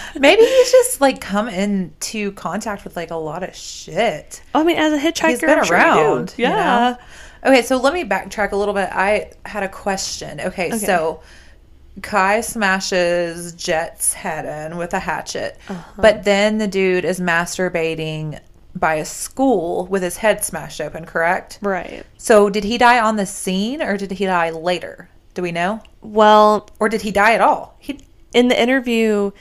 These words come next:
Speaker 2: he said something like, uh, "And that guy's, or, and that dude's dead." Good.
Speaker 1: Okay.
Speaker 2: So I assume he did die.
Speaker 1: Okay.
Speaker 2: Probably,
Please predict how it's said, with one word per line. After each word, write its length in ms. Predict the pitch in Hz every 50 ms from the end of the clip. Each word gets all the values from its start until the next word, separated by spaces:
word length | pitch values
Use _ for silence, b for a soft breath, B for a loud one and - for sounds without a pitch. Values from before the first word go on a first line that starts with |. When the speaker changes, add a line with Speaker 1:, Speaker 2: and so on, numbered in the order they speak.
| b b b b b b
Speaker 2:
he 280 | - - - - 214 208
said 760 | - - - 202 196 190 190 185 185 185 185 185 185 185 -
something 360 | - 190 185 185 185 185 185
like, 500 | 180 180 175 180 175 175 175 175 - - - - - - - -
uh, 440 | - 196 190 185 175 175 170 - - - - - - - - - _ - - - -
"And 160 | 208 202 196
that 220 | 190 185 185 - -
guy's, 360 | 196 185 185 185 190 - - - - _ -
or, 100 | 196 196
and 220 | 190 185 185 185 185
that 100 | 180 180
dude's 260 | 196 190 180 180 185
dead." 400 | 180 - 175 170 165 156 156 165 - _ _ _ _ _ _ _ - 175
Good. 180 | 175 190 180 175
Speaker 1:
Okay. 380 | 165 160 156 151 151 151 156 156
Speaker 2:
So 240 | - - 190 180
I 140 | 170 170 175
assume 460 | 180 175 175 175 - - 180 170 165
he 120 | 175 175 165
did 260 | 165 170 170 165 170
die. 520 | 190 165 160 156 156 151 151 156 175 190 - -
Speaker 1:
Okay. 400 | 175 170 - - 165 147 165 165 - - _ -
Speaker 2:
Probably, 1080 | - 214 214 208 202 202 202 196 196 202 196 196 196 196 196 190 190 185 180 180 -